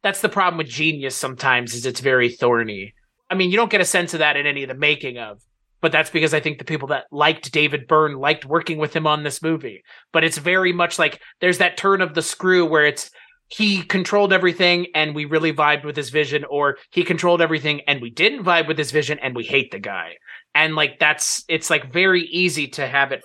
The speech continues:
fall either way. And David Byrne seems to have, with some people, fallen in one direction, at least with the people he made this movie with, which yielded good results. But his band members, I mean, there's not gonna be a Talking Heads reunion tour anytime soon for plenty of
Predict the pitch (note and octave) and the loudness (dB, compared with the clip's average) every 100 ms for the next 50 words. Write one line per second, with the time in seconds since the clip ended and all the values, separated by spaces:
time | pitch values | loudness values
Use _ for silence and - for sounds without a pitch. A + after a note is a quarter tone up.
0 | - C#3+ C#3+ C3+ C3 C3+ B2+ A#2+ B2 A#2+ | -2 0 0 0 0 0 -2 -6 -4 -6
1 | A2+ A2+ A#2+ C#3+ D3+ D3 D#3 D3+ D#3+ D#3+ | -6 -6 0 0 0 2 0 0 -4 -2
2 | D3 C#3+ - _ _ _ _ F3 F3 A3 | 0 -2 -4 _ _ _ _ 0 2 2
3 | G#3+ G3+ - F3 F3 D#3+ D#3 D3+ C#3+ D3 | 2 -2 0 0 2 2 2 0 0 0
4 | D#3+ D#3 C#3 - D3+ D3 C3+ A#2+ - C3+ | 4 4 2 0 -2 -2 -4 -8 -8 -6
5 | C3 B2+ B2 A#2 - C3 B2 B2 B2+ F3+ | -4 -2 -2 -4 -4 -2 0 0 0 -2
6 | F3+ F#3 A3 D4 C4 F#3+ D#3 F#3 D3 C#3 | -2 -2 2 4 4 2 2 2 0 0
7 | G3 F3+ - D3+ C#3 - - - - E3+ | 2 2 0 -2 -2 -6 -20 -8 -2 0
8 | C3 E3+ A3 G3 E3 D3+ D3 C#3 - D#3+ | 2 2 4 2 0 2 0 -2 -2 -2
9 | D#3 D3 _ _ E3 D#3+ E3+ E3 E3+ D3+ | -2 -8 _ _ -2 0 2 0 0 -2
10 | C#3+ - F3 - D3+ C#3+ C#3+ C3 B2+ D3 | -4 0 0 0 -4 -2 -2 -6 -8 -4
11 | E3 D#3 D3 - G#3 F3 C#3+ C3+ C3+ B2+ | -2 -2 -4 -4 0 4 4 4 0 -2
12 | B2 B2+ A#2+ - C#3+ B2+ G#2 F#2+ - - | -2 -4 -4 -8 -6 -8 -10 -16 -20 -20
13 | _ D#3+ D3+ D#3 E3+ E3 D#3 C#3 - | _ 2 2 2 0 2 2 0 -4